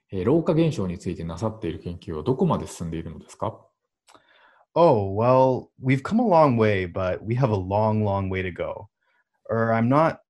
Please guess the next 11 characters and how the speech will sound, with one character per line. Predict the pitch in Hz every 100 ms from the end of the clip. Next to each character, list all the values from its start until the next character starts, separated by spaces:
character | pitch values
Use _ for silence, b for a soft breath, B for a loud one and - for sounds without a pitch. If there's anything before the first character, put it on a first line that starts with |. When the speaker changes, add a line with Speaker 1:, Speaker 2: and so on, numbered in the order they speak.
| -
Speaker 2:
saying | - - 131 123
that | 110
we | 104 107
understand | 110 110 - 104 104
how | - 127
to | 117
be | 101 98 -
immortal | 101 104 170 107 101
or | 90 95 90 -
cure | - 104
aging, | 107 110 95 87 90